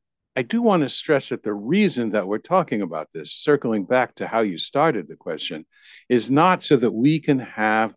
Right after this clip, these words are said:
a debate about something that's true or not, or apply the Socratic method to it, which,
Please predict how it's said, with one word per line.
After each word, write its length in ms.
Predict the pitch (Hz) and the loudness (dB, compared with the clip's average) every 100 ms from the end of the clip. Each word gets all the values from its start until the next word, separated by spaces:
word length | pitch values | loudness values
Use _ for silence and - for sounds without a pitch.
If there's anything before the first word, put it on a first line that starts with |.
| - | -12
a 60 | |
debate 720 | 98 98 82 110 110 80 - _ _ _ _ _ | -12 -12 -8 0 0 0 -8 _ _ _ _ _
about 380 | 95 101 101 - | -6 0 0 0
something 400 | - 117 104 104 | -2 -2 -2 0
that's 280 | 104 95 - | 0 -2 -6
true 540 | - 120 110 107 107 _ _ _ | 0 4 4 4 0 _ _ _
or 140 | - 104 | -10 -6
not, 320 | 104 87 71 | -2 -2 -2
or 140 | 73 | -6
apply 420 | 78 - 104 98 101 | -8 -4 0 2 0
the 140 | 90 | -4
Socratic 760 | - - - - 110 104 104 | -12 -16 -16 -4 -2 0 -4
method 360 | 95 101 - 76 | -8 -8 -10 -18
to 160 | 85 76 | -14 -14
it, 80 | - | -16
which, 140 | 90 | -20